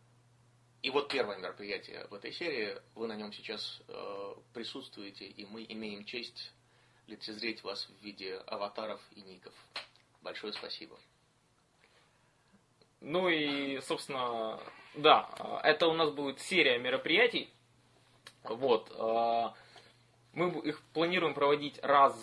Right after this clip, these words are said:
Speaker 2: в месяц, и планируем, э, то есть нам будет, в этом нужна будет ваша помощь, для того, чтобы понять, что вам наиболее интересно,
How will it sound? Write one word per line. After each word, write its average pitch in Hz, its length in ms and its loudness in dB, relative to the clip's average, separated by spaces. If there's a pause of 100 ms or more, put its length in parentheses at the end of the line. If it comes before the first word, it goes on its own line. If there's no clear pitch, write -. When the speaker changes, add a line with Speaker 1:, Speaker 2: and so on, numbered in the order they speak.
Speaker 2:
в 123 180 -4
месяц, 202 640 -2
и 147 480 -4
планируем, 151 720 0
э, 123 400 4
то - 60 -6
есть 127 120 -6
нам 160 280 2
будет, 147 200 -2 (180)
в 131 140 -4
этом 147 200 2
нужна 135 200 -2
будет 131 180 -8
ваша 139 240 4
помощь, 202 380 0
для 120 160 -12
того, 143 180 0
чтобы 131 240 -8
понять, 131 260 -6
что - 220 2
вам 127 160 2
наиболее 123 460 0
интересно, 160 600 0